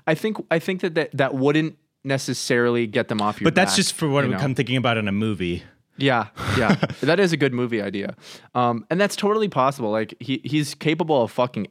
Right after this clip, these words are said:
Speaker 1: anything, man. This guy is very, very intelligent.
Speaker 2: Dude, this guy could fuck
Speaker 1: And
Speaker 2: anyone, man.
Speaker 1: he pretty much could fuck any one of us, man. Um, but so now there's a video of Aiden Ross, and this was from yesterday,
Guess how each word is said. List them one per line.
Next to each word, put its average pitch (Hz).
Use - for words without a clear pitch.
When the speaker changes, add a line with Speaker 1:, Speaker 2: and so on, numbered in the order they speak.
Speaker 1:
anything, 101
man. 95
This 113
guy 127
is 117
very, 117
very 117
intelligent. 107
Speaker 2:
Dude, 113
this 131
guy 156
could 120
fuck 107
Speaker 1:
And 90
Speaker 2:
anyone, 98
man. 85
Speaker 1:
he 127
pretty 135
much 113
could 104
fuck 101
any 101
one 95
of 95
us, -
man. 98
Um, 110
but 143
so 156
now 165
there's 175
a 147
video 120
of 113
Aiden 117
Ross, 104
and 117
this 113
was 117
from 110
yesterday, 101